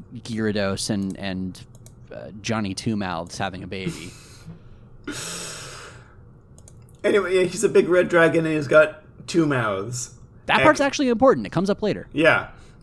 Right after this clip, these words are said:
Speaker 2: But it's, like, the main mouth that does, like, the actual, like, roaring and stuff usually, and then the,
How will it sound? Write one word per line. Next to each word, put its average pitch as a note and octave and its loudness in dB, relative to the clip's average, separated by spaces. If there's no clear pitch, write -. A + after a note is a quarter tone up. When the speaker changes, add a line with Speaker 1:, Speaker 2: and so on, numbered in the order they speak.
Speaker 2:
But D3 4
it's, D#3+ -2
like, E3 2
the F3 0
main D3 4
mouth B2 2
that C3+ -12
does, B2+ 2
like, B2 2
the C3 2
actual, A#2+ 2
like, G#2+ 0
roaring B2+ 0
and B2+ -4
stuff C3+ 2
usually, D3 0
and B2 -2
then B2+ -2
the, A#2 0